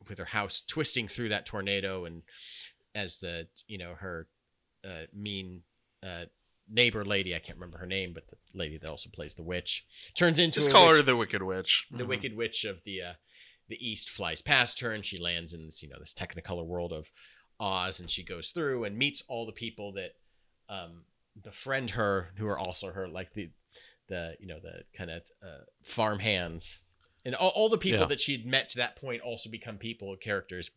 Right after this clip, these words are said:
Speaker 1: you know, in her,
Speaker 3: Yeah.
Speaker 1: in the Land of Oz, or most of them do.
Speaker 2: Except for Glinda. Don't know where
Speaker 1: Except for
Speaker 2: Glinda
Speaker 1: Glinda.
Speaker 2: came from.
Speaker 1: Yeah. Hmm, okay.
Speaker 2: Might have been a teacher or something that we don't see.
Speaker 1: Yeah, but there's, uh, you know, you go through this, the entire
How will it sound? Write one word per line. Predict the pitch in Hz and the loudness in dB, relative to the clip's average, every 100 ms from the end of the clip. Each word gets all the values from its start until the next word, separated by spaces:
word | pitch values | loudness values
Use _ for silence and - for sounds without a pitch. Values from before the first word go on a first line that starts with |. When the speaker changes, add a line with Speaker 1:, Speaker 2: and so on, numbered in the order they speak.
| - | -10
Speaker 1:
you | 113 | -10
know, | 82 - | -8 -4
in | 110 | -2
her, | 98 95 85 _ - - | -2 -6 -6 _ -20 -14
Speaker 3:
Yeah. | 147 135 | -4 -2
Speaker 1:
in | 123 | 0
the | |
Land | 107 98 90 | 2 2 0
of | 92 | -4
Oz, | 82 76 80 | -4 -4 -4
or | 80 76 - 95 - 95 | -6 -12 -16 -20 -20 -8
most | 98 95 - | -4 -2 -4
of | 85 | -6
them | 85 | -10
do. | 85 80 170 | -8 -8 -2
Speaker 2:
Except | - 247 247 | 2 4 4
for | 214 | 4
Glinda. | 254 262 98 - _ _ _ - | 6 6 4 0 _ _ _ -12
Don't | 170 165 175 | -2 4 6
know | |
where | |
Speaker 1:
Except | 165 170 | 6 8
for | 170 | 8
Speaker 2:
Glinda | 156 | 6
Speaker 1:
Glinda. | 214 123 | 6 2
Speaker 2:
came | 95 | 0
from. | - 82 - | -2 -4 2
Speaker 1:
Yeah. | 175 107 - _ _ _ _ _ _ _ _ - _ - | 4 4 0 _ _ _ _ _ _ _ _ -20 _ -14
Hmm, | 160 107 - - | -12 -12 -14 -14
okay. | 165 160 | -4 2
Speaker 2:
Might | 156 | 4
have | 165 | 4
been | 160 | 0
a | 147 | 0
teacher | - 156 104 90 113 | -2 0 -2 -2 -6
or | 104 | -6
something | 101 95 90 | -6 -8 -8
that | 95 | -8
we | 95 | -8
don't | 90 101 | -8 -8
see. | - 92 92 - _ _ - | -8 -8 -10 -20 _ _ -8
Speaker 1:
Yeah, | 117 107 90 127 127 | -2 0 0 -6 -6
but | 135 | 0
there's, | 151 139 - - - - - - _ - - 170 | 4 4 4 0 -6 -20 -20 -20 _ -20 -6 0
uh, | 139 131 | 0 4
you | 165 | 6
know, | |
you | 143 120 | 6 2
go | 135 | -2
through | - 120 | -2 -2
this, | - | -2
the | - 110 | -2 -4
entire | 101 110 95 92 85 | 0 2 2 2 -4